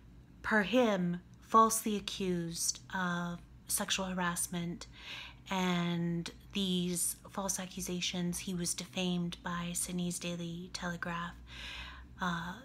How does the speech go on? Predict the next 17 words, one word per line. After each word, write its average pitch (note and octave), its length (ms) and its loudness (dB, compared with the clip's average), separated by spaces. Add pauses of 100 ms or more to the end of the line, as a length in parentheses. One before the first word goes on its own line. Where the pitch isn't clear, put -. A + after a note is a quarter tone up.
(100)
the F#3 260 2
newspaper, F#3 520 -2 (180)
and, E3+ 420 -2 (160)
uh, F3 380 -2 (260)
then F#3 440 2 (280)
Geoffrey F#3 400 -2
Rush E3+ 520 -2 (640)
obviously F#3 480 4
subsequently F3+ 640 -4
sued F3 640 0 (180)
them E3+ 200 -2
for F3+ 160 -2
defamation E3+ 800 -4 (420)
and F3 240 6
won E3+ 520 4 (480)
and F3 600 0
was E3+ 760 -2